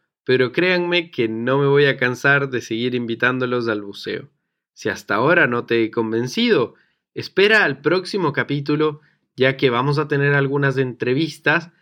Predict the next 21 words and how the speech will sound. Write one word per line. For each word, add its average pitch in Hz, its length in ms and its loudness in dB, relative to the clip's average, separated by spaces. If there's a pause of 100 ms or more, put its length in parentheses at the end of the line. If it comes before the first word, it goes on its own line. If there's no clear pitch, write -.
(540)
vamos 131 320 2
a 123 80 0
tener 127 420 0
algunos 135 460 0
invitados 170 600 0
que - 120 -6
nos 117 160 -6
van 180 160 -4
a 190 60 -4
hablar 190 260 -2
de 170 80 -2
buceo 156 680 -2 (400)
en 202 240 2
detalle, 143 760 2
vamos 139 300 -2
a 143 100 0
tener 147 260 0
algunos 143 440 -2
instructores 143 800 0
de 143 80 0
buceo 143 560 0